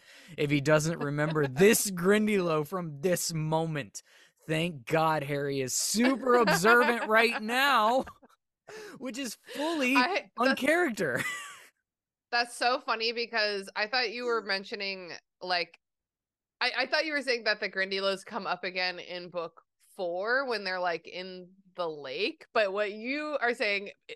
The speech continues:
Speaker 2: is way funnier and, and more
Speaker 1: <laughs>
Speaker 2: urgent, because he literally would have been murdered. <laughs>
Speaker 1: Lupin has him, like, wand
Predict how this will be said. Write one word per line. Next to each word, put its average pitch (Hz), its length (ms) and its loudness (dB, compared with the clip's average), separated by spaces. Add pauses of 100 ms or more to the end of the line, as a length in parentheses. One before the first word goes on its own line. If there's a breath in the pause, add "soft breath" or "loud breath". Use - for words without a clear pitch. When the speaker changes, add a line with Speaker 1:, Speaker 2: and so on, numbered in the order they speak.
Speaker 2:
is 196 240 -4
way 233 520 0 (180)
funnier 190 420 0
and, 254 160 8
and 233 120 2
more 185 240 0
Speaker 1:
<laughs> - 40 -12
Speaker 2:
urgent, 185 420 -6
because 220 340 -4
he 233 140 -8
literally 214 640 2
would 190 140 2
have 170 140 -8
been 170 140 -4
murdered. 156 540 -6 (720)
<laughs> - 800 -4
Speaker 1:
Lupin 226 420 4
has 180 340 -2
him, 165 280 -4 (400 loud breath)
like, 160 300 0
wand 202 560 6